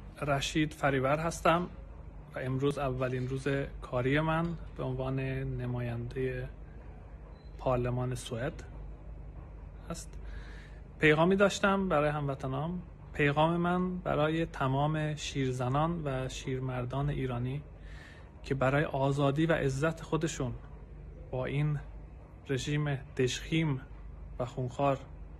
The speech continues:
مبارزه می‌کنند اینه که من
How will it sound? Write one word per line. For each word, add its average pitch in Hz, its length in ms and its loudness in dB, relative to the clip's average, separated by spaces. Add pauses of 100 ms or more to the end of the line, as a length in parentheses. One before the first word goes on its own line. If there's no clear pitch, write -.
مبارزه 127 420 2
می‌کنند 131 600 -4 (140)
اینه 147 200 0
که 151 280 -4 (720)
من 180 360 6